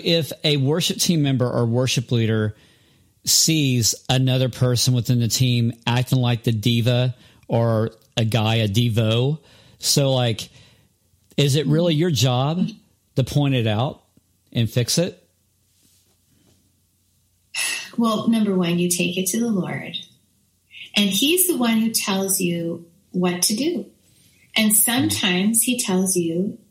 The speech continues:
Speaker 2: to take them alongside and just say, "Hey, I'm noticing something. Um, where, where are you at in this?" Um, you know, and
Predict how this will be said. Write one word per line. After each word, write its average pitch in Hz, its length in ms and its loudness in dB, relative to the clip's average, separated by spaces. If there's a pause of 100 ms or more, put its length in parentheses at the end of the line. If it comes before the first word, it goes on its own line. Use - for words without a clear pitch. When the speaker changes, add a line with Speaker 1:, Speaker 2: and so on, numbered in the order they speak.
(140)
Speaker 2:
to - 160 0
take 190 280 -2
them 226 120 2
alongside 220 880 -2
and 190 180 0
just 185 200 -2
say, 185 120 0
"Hey, 202 240 0
I'm 185 160 2
noticing 185 540 0
something. 170 760 -6 (500)
Um, 190 340 0
where, 240 360 -2
where 269 200 -2
are 320 40 -2
you 262 200 0
at 180 360 -2
in 165 140 -4
this?" - 540 -2 (120)
Um, 165 460 -4 (320)
you 240 120 2
know, 214 360 0 (200)
and 240 200 0